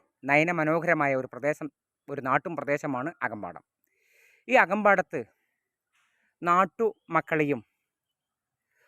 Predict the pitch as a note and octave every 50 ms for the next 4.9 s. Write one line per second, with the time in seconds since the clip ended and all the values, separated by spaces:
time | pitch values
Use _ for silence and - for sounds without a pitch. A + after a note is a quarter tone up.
0 | _ _ _ - D3 E3+ F3 F#3 F#3 G#3 A3+ A#3+ B3+ A3 A3+ G3 F3+ E3+ D3+ C3
1 | - _ _ _ _ _ _ _ _ _ _ _ _ _ _ _ C#3+ C#3 D3 D3+
2 | - _ - F#3+ E3 D#3 C#3 A#2 G2+ _ _ _ _ _ _ _ _ _ _ _
3 | _ _ _ _ _ _ _ _ _ _ _ _ _ _ _ _ _ _ _ _
4 | _ _ _ _ - D#3+ D3+ - - F#3 F3 F#3 F3 E3+ E3+ F3 G3+